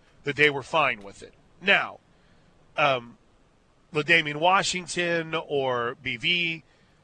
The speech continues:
you know, they, they can't come out and talk about this. Jeff Levy can't come out and talk about this. I mean, they're not Mickey Joseph,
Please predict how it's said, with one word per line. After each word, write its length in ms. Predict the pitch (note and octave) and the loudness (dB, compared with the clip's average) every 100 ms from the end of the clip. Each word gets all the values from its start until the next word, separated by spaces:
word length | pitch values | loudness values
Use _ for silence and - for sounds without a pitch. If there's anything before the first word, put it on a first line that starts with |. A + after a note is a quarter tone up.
| _ _ | _ _
you 100 | C#3 | -2
know, 80 | C3+ | 0
they, 160 | D#3 - | 0 0
they 120 | D#3+ | -2
can't 240 | - E3 | 0 -6
come 180 | - D#3+ | -6 -2
out 160 | D3+ C#3+ | 0 -2
and 80 | C#3 | -2
talk 320 | G3 G#3+ - | 0 0 -2
about 300 | D3 B2+ - | -2 -2 -2
this. 180 | C3 - | -10 -8
Jeff 220 | D#3 - | -10 -4
Levy 180 | D#3+ D3+ | -4 -4
can't 200 | - D#3+ | -8 -10
come 160 | - | -10
out 60 | B2+ | -12
and 100 | A#2 | -10
talk 320 | - A3+ - | -2 -2 -2
about 320 | D#3+ B2 G#2+ | -2 -2 -2
this. 400 | - A2 A2+ - - _ _ _ _ - | -8 -10 -10 -14 -18 _ _ _ _ -6
I 80 | |
mean, 140 | C3 C#3+ | -2 0
they're 80 | D#3 | 0
not 160 | F3+ | 0
Mickey 240 | E3 D#3 B2+ | 0 -4 -4
Joseph, 540 | E3 E3 - A2 F#2 | -2 -2 -4 -10 -14